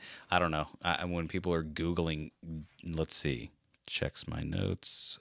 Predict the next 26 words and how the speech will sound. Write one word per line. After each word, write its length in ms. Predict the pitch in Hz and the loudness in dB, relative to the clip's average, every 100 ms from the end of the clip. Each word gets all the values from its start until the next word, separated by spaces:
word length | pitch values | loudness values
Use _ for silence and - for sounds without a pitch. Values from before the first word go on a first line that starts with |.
| - | -2
Who 140 | 85 | 0
is 100 | 82 | 2
this 180 | 90 85 | 2 2
kid? 420 | - 90 85 82 - | 2 4 6 6 2
Jake 340 | - 90 87 - | 6 6 6 4
Paul. 460 | 90 80 65 - - - - - | 6 8 6 2 -8 -10 -10 0
Uh, 420 | - 95 90 95 113 392 - 196 - | 4 8 10 10 8 6 10 10 8
<laughs> 500 | - 135 139 117 107 | -2 -8 -6 -4 2
Jake 300 | 104 120 113 | 8 8 10
Paul, 420 | 127 123 117 113 | 12 12 12 12
uh, 180 | 110 110 | 12 10
apparently, 800 | 104 120 120 113 107 104 104 101 | 10 8 8 8 8 8 8 6
he 160 | 101 117 | 6 6
is 100 | 123 | 8
a 40 | 117 | 8
YouTuber 600 | 110 110 110 101 98 98 - 104 | 6 6 6 6 6 4 -4 0
that 420 | 95 95 92 - - - | 8 10 10 6 -4 -18
fought 440 | - - 107 104 - | 2 10 12 12 10
a 140 | 101 | 8
former 500 | 95 - 107 104 95 - | 8 8 8 10 8 8
M 160 | 101 95 | 6 6
M 160 | 92 | 8
A 160 | 92 92 | 8 10
guy 360 | 90 87 85 - - | 10 12 10 6 -2
in 160 | 90 | 2
boxing 540 | 85 82 82 - 78 | 8 8 8 4 -2